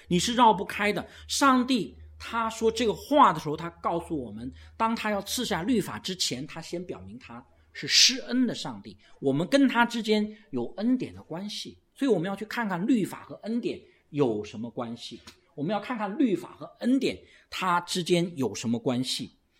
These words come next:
我们去晓得，我们要去知道。那我说在这方面来讲的话，我希望大家首先需要去知道的，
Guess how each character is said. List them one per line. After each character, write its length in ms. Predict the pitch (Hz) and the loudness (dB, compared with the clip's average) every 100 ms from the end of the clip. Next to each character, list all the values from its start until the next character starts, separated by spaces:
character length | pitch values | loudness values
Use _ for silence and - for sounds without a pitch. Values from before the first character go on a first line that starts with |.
| - | -2
我 180 | 147 147 | 2 4
们 300 | 151 180 - - | 4 0 -8 -4
去 200 | - 208 | 0 2
晓 260 | - 131 107 | 0 0 -4
得， 160 | 120 | -4
我 140 | 135 113 | -4 -2
们 80 | |
要 100 | 131 139 | -2 -2
去 140 | 143 | -6
知 200 | - 220 | -6 0
道。 280 | 208 107 - - - | 0 0 -8 -20 -2
那 200 | 262 240 | 4 6
我 120 | 170 | 6
说 200 | 147 208 208 - | 8 6 4 -8
在 140 | - 226 | -2 0
这 220 | - 233 | 2 2
方 160 | 202 208 | 2 0
面 120 | 170 | 0
来 120 | 147 | -2
讲 120 | 160 | -4
的 80 | 117 | -4
话， 160 | 165 135 | -4 -4
我 160 | 120 | -6
希 140 | - 226 | -4 -2
望 140 | 175 | -2
大 120 | 175 | -4
家 240 | 147 160 156 _ - | -6 -8 -10 _ -12
首 240 | - 139 | -2 0
先 260 | 135 226 233 | 0 0 0
需 120 | 226 | 0
要 80 | 214 170 | 0 0
去 120 | 175 | -6
知 220 | - 170 | -6 -6
道 180 | 165 | -4
的， 120 | 117 | -8